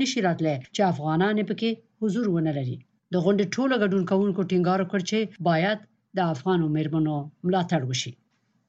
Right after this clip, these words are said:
خبرونه د امریکا غږ آشنا رادیو نه اورئ. د امریکا د متحده ایالاتو د خزانې وزارت په ایران باندې د فشار راوړلو لپاره د مارچ په دیارلسمه د هود د میاشتې په درویشتمه د ایران د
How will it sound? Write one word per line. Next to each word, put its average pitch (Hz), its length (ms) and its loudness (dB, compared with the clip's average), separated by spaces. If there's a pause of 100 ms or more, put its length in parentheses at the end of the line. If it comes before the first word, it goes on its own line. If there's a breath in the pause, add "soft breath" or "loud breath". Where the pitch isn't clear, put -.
(420)
خبرونه 180 480 2
د 160 140 0
امریکا 160 280 0 (100)
غږ 156 140 -2 (380)
آشنا 175 460 2
رادیو 156 320 0
نه 151 60 -2 (120)
اورئ. 147 180 -4 (760)
د - 20 4 (120)
امریکا 202 280 0
د 240 160 -2
متحده 202 420 2
ایالاتو 208 540 0
د - 100 2
خزانې 175 480 2
وزارت 175 420 0 (280)
په 190 140 0
ایران 190 260 2 (100)
باندې 185 320 4
د 165 140 0
فشار 185 340 0 (120)
راوړلو 185 340 2 (100)
لپاره 160 400 0
د 151 180 -4
مارچ 208 220 2 (100)
په 180 140 0
دیارلسمه 175 580 0 (220 loud breath)
د - 20 -2 (100)
هود 202 120 0 (100)
د - 20 4 (100)
میاشتې 180 340 0
په 175 40 -4 (100)
درویشتمه 151 520 0
د - 340 -10
ایران 226 380 2
د 190 100 2